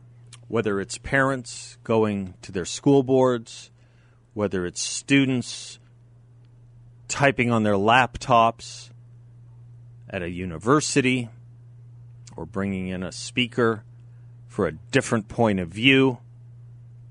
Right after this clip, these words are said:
or, quite frankly, whether it's about you discussing your own autonomy and the freedom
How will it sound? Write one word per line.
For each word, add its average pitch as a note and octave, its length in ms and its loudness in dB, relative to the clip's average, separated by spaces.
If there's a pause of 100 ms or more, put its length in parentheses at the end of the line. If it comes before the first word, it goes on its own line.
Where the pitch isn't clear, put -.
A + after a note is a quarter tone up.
(1600)
or, A#3 520 4 (340)
quite C#3 280 2
frankly, B2+ 640 -2 (520)
whether A2+ 500 2 (180)
it's - 180 -8
about G2+ 440 2
you G2+ 500 0 (400)
discussing G2 800 -4 (120)
your F#2 320 -8
own F#2 400 -2 (220)
autonomy F2 800 -6 (1300)
and G2+ 140 -4
the F#2 60 -2
freedom G2 480 -2